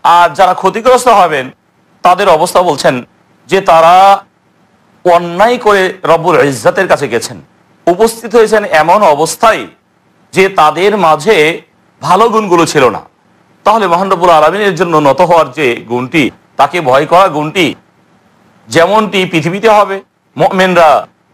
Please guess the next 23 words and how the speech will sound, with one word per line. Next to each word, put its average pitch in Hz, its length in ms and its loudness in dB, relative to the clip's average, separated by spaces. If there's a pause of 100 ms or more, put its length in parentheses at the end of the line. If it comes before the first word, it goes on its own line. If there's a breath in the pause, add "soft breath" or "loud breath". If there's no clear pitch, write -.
(220)
রব্বুল 165 320 -2
ইজ্জাতের 170 640 -2
ভয়ে 156 260 0
ভীত 123 200 -8
হবেন 190 420 -2 (520)
এবং 202 360 0
পরকালেও 202 500 2
ভীত 226 160 -2
থাকবেন। 180 460 0 (440)
আমরা 208 280 2
একটু 190 320 -10
পরে, 202 160 0
আমাদের 175 220 2
আলোচনা 165 360 2
হবে 156 260 0 (960)
যে 147 120 0
আমরা 185 640 2 (120)
যারা 185 340 4
রব্বুল 165 300 -2
ইজ্জাতকে 156 680 -2
গ্রহণ 156 320 -2
করে 214 180 0
ফেলেছি, 175 440 -4